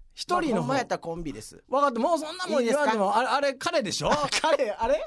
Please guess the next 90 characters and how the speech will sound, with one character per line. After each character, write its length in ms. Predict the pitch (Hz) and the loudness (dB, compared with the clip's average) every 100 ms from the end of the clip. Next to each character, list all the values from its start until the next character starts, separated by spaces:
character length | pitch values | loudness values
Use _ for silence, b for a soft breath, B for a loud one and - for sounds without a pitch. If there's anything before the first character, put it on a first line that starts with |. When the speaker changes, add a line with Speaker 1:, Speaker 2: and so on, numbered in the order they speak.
| 202 | -4
Speaker 2:
あ、 160 | 214 | -4
そ 380 | 233 254 170 208 | -2 -2 -2 -4
う？ 40 | - | -6
Speaker 1:
彼、 320 | 262 302 247 | 0 2 4
あ 200 | 175 160 | 2 2
の、 200 | 175 165 | 0 0
Speaker 2:
ど 100 | 180 | 0
っ 20 | |
ち 60 | 226 | 2
か 60 | 349 | 2
や 60 | |
と 100 | 262 | 0
思 140 | 247 233 | 0 0
う 40 | |
ん 40 | |
や 40 | 226 | -2
け 60 | |
ど 100 | 196 | -2
な、 160 | 190 190 | 0 0
俺。 320 | 175 160 151 - | 0 -2 -4 -2
当 60 | |
た 160 | 240 302 | 0 0
っ 20 | |
て 100 | 320 | 0
る 100 | 330 | 0
か 120 | - | 0
な？ 80 | - | 2
Speaker 1:
え 20 | |
ー 20 | |
と、 0 | |
あ 0 | |
れ、 140 | 330 466 | 2 0
ち 100 | 427 | -2
ょ 40 | |
っ 20 | |
と 80 | 466 | -2
待 280 | 339 254 254 | 0 0 0
っ 40 | 247 | -2
て。 60 | |
な 140 | - 311 | -2 -2
ん 80 | 339 | 0
で 60 | |
名 120 | 349 | -2
前 160 | 370 359 | 0 0
が 120 | 349 | 0
出 100 | 339 | -2
て 80 | 339 | -2
け 120 | 285 | 0
え 20 | |
へ 100 | 294 | 0
ん 80 | 165 | 0
の？ 160 | 135 139 | -6 -2
Speaker 2:
え、 60 | 370 | 0
Speaker 1:
尾 60 | |
形、 240 | 427 403 - | 2 0 -2
Speaker 2:
そ 60 | |
う。 80 | 139 | -4
Speaker 1:
尾 80 | - | -2
形 240 | 427 339 226 | 0 0 0
君。 60 | |
Speaker 2:
あ 580 | 208 320 339 330 320 311 | 2 2 4 4 2 2
ー、 60 | 302 | 4
Speaker 1:
パ 140 | 403 | 4
ン 60 | 392 | 4
サ 180 | 302 285 | 4 4
ー 20 | |
尾 20 | |
形。 160 | 285 202 | 2 -2
Speaker 2:
な 60 | |
る 0 | |
ほ 0 | |
ど、 80 | 262 | -4
そ 0 | |
っ 80 | - | -6
ち 120 | - | -10
や 80 | 262 | -4
な。 60 | 277 381 | -2 0
Speaker 1:
パ 260 | 330 381 370 | 2 2 2
ン 60 | |
サ 140 | 254 269 | 0 2
ー 120 | 269 | 4
尾 20 | |
形。 380 | 269 233 170 110 | 2 0 -2 -6
Speaker 2:
そ 200 | - 208 | -8 -8
っ 80 | 214 _ | -8 _
ち 160 | - 233 | -10 -4
な。 360 | 254 254 226 277 | 0 2 0 -2
Speaker 1:
尾 160 | 190 | -6
形 360 | 190 143 - 90 | -2 -2 -4 -10
君。 160 | - | -12